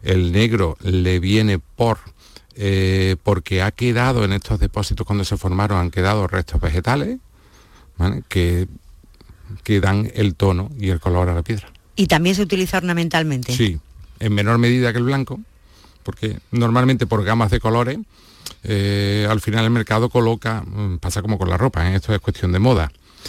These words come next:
Speaker 1: Es verdad que el blanco y el negro son fondos de armario,
Speaker 2: Sí.
Speaker 1: y, pero después la, hay un, hay toda una gama de colores naturales que se, que se van empleando y que el mercado va,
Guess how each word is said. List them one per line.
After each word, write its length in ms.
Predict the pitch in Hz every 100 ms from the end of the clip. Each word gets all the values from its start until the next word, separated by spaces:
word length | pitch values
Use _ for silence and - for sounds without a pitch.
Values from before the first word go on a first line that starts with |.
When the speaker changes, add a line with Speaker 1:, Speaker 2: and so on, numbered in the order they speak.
| -
Speaker 1:
Es 80 | 107
verdad 280 | 104 113 123
que 80 | 101
el 60 |
blanco 260 | 85 87 92
y 40 |
el 80 | 98
negro 220 | 113 107
son 180 | 90 98
fondos 280 | 90 98 98
de 60 | 101
armario, 460 | 107 131 117 262 - - -
Speaker 2:
Sí. 200 | - 160 - - -
Speaker 1:
y, 460 | - 98 90 82 82
pero 220 | - 90
después 260 | 85 - 95
la, 160 | 98 -
hay 180 | 92 90
un, 100 | 90
hay 160 | 87 87
toda 200 | 98 104
una 120 | 101
gama 220 | 90 90
de 80 | 90
colores 300 | - 87 85
naturales 500 | 85 85 85 85 104 - - 95
que 120 | -
se, 180 | 120 104 - -
que 80 | 92
se 140 | 92
van 160 | 82 90
empleando 640 | 82 90 85 85 95 107 73
y 280 | 95 85 82
que 100 | 92
el 60 |
mercado 420 | 80 78 87 87 87
va, 300 | 87 87